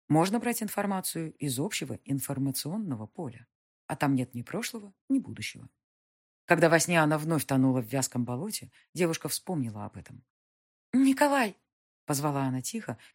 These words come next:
и, словно по волшебству, ощутила знакомый запах табака и терпкий аромат одеколона.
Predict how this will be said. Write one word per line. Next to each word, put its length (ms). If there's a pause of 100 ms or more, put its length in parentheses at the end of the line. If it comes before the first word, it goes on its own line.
(100)
и, 80
словно 360
по 180
волшебству, 720 (240)
ощутила 460
знакомый 380
запах 320
табака 440 (240)
и 100
терпкий 500
аромат 400
одеколона. 680